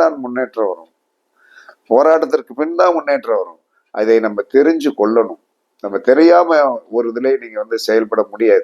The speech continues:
தெரிஞ்சுக்கிட்டீங்கன்னா நம்மளுடைய, நம்மளுடைய அமைப்பு என்னது? நம்மளுடைய வர்ணம் வந்து மேட்டுக்குடி வர்ணமா கீழ்க்குடி வர்ணம்? அதுலயே ஜோதிடத்திலே வச்சுட்டான். மேட்டுக்குடி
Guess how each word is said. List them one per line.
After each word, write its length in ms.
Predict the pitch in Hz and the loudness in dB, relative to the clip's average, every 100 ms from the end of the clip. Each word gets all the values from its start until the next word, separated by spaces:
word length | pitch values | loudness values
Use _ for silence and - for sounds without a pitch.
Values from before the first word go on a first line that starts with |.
| - | 2
தெரிஞ்சுக்கிட்டீங்கன்னா 600 | 113 143 143 113 117 135 117 | 2 2 0 2 0 2 0
நம்மளுடைய, 340 | 107 104 104 101 | 0 0 0 0
நம்மளுடைய 300 | 104 107 104 110 | -4 0 2 4
அமைப்பு 260 | 143 156 135 | 2 2 0
என்னது? 300 | 117 104 110 98 - _ _ _ _ _ _ _ _ _ _ 113 | 0 -2 -2 -2 -10 _ _ _ _ _ _ _ _ _ _ -2
நம்மளுடைய 380 | 117 120 120 120 110 | 0 2 4 4 4
வர்ணம் 360 | 127 147 170 147 | 2 2 0 0
வந்து 140 | 143 170 | -2 0
மேட்டுக்குடி 360 | 139 147 135 131 113 | 0 0 -2 0 0
வர்ணமா 280 | 107 131 156 | -2 -8 -4
கீழ்க்குடி 340 | 147 147 131 113 | 0 0 2 2
வர்ணம்? 220 | 104 104 107 | 2 2 2
அதுலயே 240 | 147 175 139 | 4 2 4
ஜோதிடத்திலே 520 | 143 160 156 151 139 | 4 4 0 0 -2
வச்சுட்டான். 340 | - - 85 _ _ _ _ _ - | -4 -12 -18 _ _ _ _ _ -6
மேட்டுக்குடி 520 | 110 - - 131 131 | -2 0 0 0 2